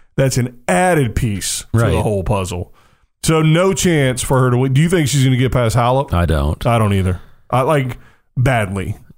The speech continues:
Speaker 2: Uh, yeah, unfortunately, again, it's just a style matchup. They play similarly, but Halep's gonna be more consistent. You know, she's gonna be just a, just more offensive also.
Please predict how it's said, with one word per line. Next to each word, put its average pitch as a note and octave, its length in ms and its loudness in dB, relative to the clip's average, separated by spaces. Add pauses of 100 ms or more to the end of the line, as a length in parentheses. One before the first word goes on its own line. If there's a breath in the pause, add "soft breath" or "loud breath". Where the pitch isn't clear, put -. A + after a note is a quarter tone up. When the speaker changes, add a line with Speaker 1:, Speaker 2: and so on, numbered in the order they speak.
(160)
Speaker 2:
Uh, G#2 360 0
yeah, G2+ 260 2
unfortunately, F#2 880 0
again, A2+ 240 0
it's A2+ 140 0
just C#3 160 0
a G2+ 60 0
style G2+ 420 0
matchup. G#2 560 0
They G#2+ 120 2
play A#2 380 0
similarly, A#2 880 2
but F#2 140 2
Halep's F#2+ 340 0
gonna G#2 140 0
be F2+ 140 2
more F#2 240 2
consistent. F2+ 720 -2 (920)
You F#2 120 2
know, E2+ 140 2
she's F2 180 -2
gonna F#2 160 0
be E2 640 0 (1400)
just - 180 -2
a, G2+ 40 -2
just F2 320 -2 (520)
more A#2 360 2
offensive F#2+ 640 0
also. D2+ 640 0